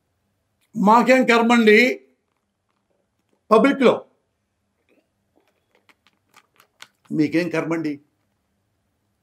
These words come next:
రామారావుని వెన్నుపోటు పొడవటానికి నీకేం కర్మమ్మా? మీ నాన్న చంపించడానికి ఏ ఆశయంతో వచ్చావు నువ్వు టీడీపీలోకి?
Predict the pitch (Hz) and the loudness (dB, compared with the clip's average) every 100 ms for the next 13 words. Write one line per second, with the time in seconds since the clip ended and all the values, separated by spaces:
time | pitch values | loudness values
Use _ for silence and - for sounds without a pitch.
0 | _ _ _ _ 147 151 147 143 143 135 | _ _ _ _ -8 -6 -4 -4 -6 -8
1 | 117 139 151 156 139 143 127 127 117 120 | -8 -10 -8 -10 -10 -10 -10 -12 -14 _
2 | _ _ _ _ _ _ _ _ _ _ | _ _ _ _ _ _ _ _ _ _
3 | _ _ - 156 180 214 240 196 208 208 | _ _ -6 -2 0 -2 -2 -2 0 0
4 | 180 170 202 - _ _ _ _ _ _ | 0 -2 -4 -8 _ _ _ _ _ _
5 | _ _ _ _ _ _ _ 160 185 190 | _ _ _ _ _ _ _ -2 2 2
6 | 208 196 - - 190 156 131 156 208 _ | 2 0 -2 -4 -2 -2 -4 -8 -10 _
7 | _ _ _ _ _ _ _ _ _ _ | _ _ _ _ _ _ _ _ _ _
8 | _ 151 202 208 226 220 214 208 214 214 | _ 2 2 4 2 2 0 0 0 0
9 | 208 - 202 214 196 214 196 175 107 | -4 -6 -4 -4 -2 -2 -2 -4 -8